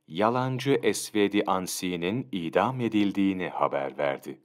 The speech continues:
Peygamber Efendimiz sallallahu aleyhi ve sellem de bu haberi ashab-ı kirama duyurdu. Ve pazartesi günü. Değerli kardeşlerim,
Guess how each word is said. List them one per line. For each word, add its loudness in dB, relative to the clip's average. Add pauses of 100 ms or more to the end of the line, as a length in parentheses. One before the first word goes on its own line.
(540)
Peygamber 2
Efendimiz -2
sallallahu 0
aleyhi -2
ve -2
sellem -2
de -2 (400)
bu 2
haberi 2 (160)
ashab-ı 0
kirama 2
duyurdu. -8 (1900)
Ve 2 (100)
pazartesi 2
günü. -10 (1080)
Değerli 2
kardeşlerim, 0